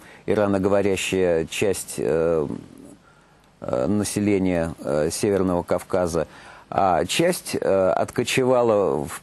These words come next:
причерноморские степи и стала, э, Киевской Русью. Причём удивительная вещь. М, многие, э, аланские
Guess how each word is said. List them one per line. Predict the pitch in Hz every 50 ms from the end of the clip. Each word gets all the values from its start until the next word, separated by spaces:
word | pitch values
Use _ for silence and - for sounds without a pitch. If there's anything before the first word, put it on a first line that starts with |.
| _ -
причерноморские | 113 113 - - 117 113 117 120 127 127 123 120 113 - - - 127
степи | 127 - - - 180 175 - - 123
и | 104 - 82 117 - - 202 175 - -
стала, | - - - 147 151 147 139 131
э, | - 87 120 117 110 104 104 101 101 98 95 90 90 85 87 92 - -
Киевской | 131 131 135 - - - 135 135
Русью. | 127 127 107 87 - - 65 64 - - - - - - - - - - - - - _ _
Причём | - 120 123 - - 165 151 147 135 - - - - -
удивительная | - - 131 120 127 135 147 143 - - 135 143 151 165
вещь. | 180 180 156 - - - -
М, | - 78 90 85 78 71 65 69 - - -
многие, | 98 107 110 127 143 147 139 131 139 139 131 120 107 - - - - - _ _ _ _ _ _ _ _ _ _ _ _ _ _ - - -
э, | 101 101 95 92 87 82 80 78 71 58 57 65 69 69 71 - - - - - - - _ _ _ _ _ _ _ _ _ _ _ _ _ _ _ _ _ _ _ _ _ _ _ _ _ _ _ _ _ _ _ _ _ _ _ _ _ _ _ _ _ _
аланские | - 110 117 127 139 143 135 131 - - - 120 120 117 113